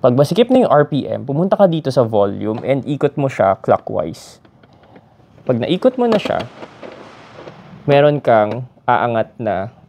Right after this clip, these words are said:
tool dito na mariretrieve mo from the top. And finally, use this tool dito sa side ng box na may hole. Poke mo siya. And then, pag nagawa mo yan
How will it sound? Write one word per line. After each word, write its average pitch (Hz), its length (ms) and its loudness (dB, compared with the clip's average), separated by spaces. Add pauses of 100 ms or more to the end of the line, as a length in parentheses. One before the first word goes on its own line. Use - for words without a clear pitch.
(120)
tool 135 320 0
dito 110 400 -6
na 104 180 -6
mariretrieve 107 600 -4
mo 95 180 -6
from 101 300 -6
the 85 80 -6
top. 82 260 -8 (460)
And 139 80 2
finally, 175 420 2
use 180 400 2
this 170 320 2
tool 131 300 2
dito 156 260 -4
sa 165 140 -6
side 120 400 2
ng 156 160 -2
box 104 320 0
na 143 80 -4
may 147 160 0
hole. 101 320 -8 (320)
Poke 127 240 0
mo 156 160 0
siya. 92 320 -2 (320)
And 113 100 -6
then, 110 80 -2
pag 113 140 -2
nagawa 123 260 2
mo 160 160 0
yan 101 140 -2